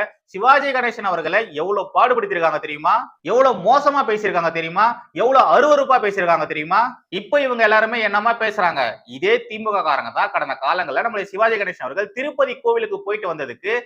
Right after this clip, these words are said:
"திருப்பதி கணேசன் கோவிந்தா" அப்படின்ற மாதிரிலாம் போஸ்டர் அடிச்சு ஒட்டி சிவாஜி கணேசன் அவர்களை அசிங்கப்படுத்தி இருந்தாங்க. சிவாஜி கணேசன் அவர்கள் திமுகல இருந்திருக்காரு, அந்த நேரத்துல அவரு திருப்பதி கோவிலுக்கு போயிட்டு சாமி எல்லாம் சேவிச்சுட்டு வந்திருக்காரு. அவரு திருப்பதி கோயிலுக்கு போனாரு அப்படின்ற ஒரே காரணத்துக்காக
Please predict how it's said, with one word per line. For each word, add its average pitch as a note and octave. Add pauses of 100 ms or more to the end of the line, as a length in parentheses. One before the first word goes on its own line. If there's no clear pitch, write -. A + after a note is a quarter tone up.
(340)
"திருப்பதி C#4
கணேசன் A3+
கோவிந்தா" G3 (120)
அப்படின்ற C#3+
மாதிரிலாம் D3 (100)
போஸ்டர் G3
அடிச்சு C#3
ஒட்டி C#3+
சிவாஜி A#3+
கணேசன் G#3
அவர்களை D#3
அசிங்கப்படுத்தி G3+
இருந்தாங்க. B2+ (200)
சிவாஜி E3+
கணேசன் F3
அவர்கள் E3+
திமுகல F#3+
இருந்திருக்காரு, D#3 (180)
அந்த D#3+
நேரத்துல G3
அவரு G3+
திருப்பதி A3+
கோவிலுக்கு F#3+
போயிட்டு G3+
சாமி F3+
எல்லாம் F3
சேவிச்சுட்டு E3
வந்திருக்காரு. B2+ (280)
அவரு C#3
திருப்பதி B3+
கோயிலுக்கு G#3+
போனாரு F#3
அப்படின்ற E3
ஒரே C#3
காரணத்துக்காக C#3+